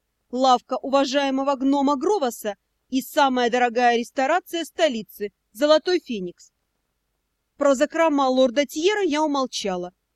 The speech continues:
ибо в его невиновности была абсолютно уверена. «Ого!» — Юрао уважительно кивнул. «Неплохо,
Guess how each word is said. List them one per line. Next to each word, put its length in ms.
ибо 280
в 40
его 400
невиновности 760
была 240
абсолютно 560
уверена. 540
«Ого!» — 720
Юрао 500
уважительно 720
кивнул. 460
«Неплохо, 760